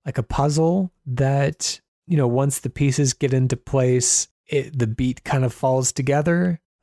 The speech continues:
Um, and so it would make sense that there's kind of a phrase that more or less loops over time as you're kind of constructing, uh, constructing sonically something, like maybe it's a sequencer rhythm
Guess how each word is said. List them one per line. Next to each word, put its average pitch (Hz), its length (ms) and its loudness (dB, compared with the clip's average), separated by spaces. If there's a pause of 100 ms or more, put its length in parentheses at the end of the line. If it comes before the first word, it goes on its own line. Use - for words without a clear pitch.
Um, 107 480 0
and 131 160 2
so 131 320 2
it 120 80 0
would 123 160 2
make 127 200 0
sense 147 440 0
that 120 320 -2
there's 113 480 2
kind 113 160 -2
of 101 100 0
a 95 80 0 (260)
phrase 113 640 0
that 98 340 0 (340)
more 113 360 2
or 107 80 4
less 104 420 2
loops 110 500 -2
over 113 280 0
time 101 520 0
as 110 240 0
you're 104 140 2
kind 107 180 -2
of 101 140 0
constructing, 104 1040 0 (260)
uh, 95 520 0
constructing 131 540 0
sonically 123 560 0
something, 95 520 0
like 87 240 -2
maybe 110 260 2
it's - 160 -2
a 101 220 2
sequencer 95 840 0
rhythm 87 640 0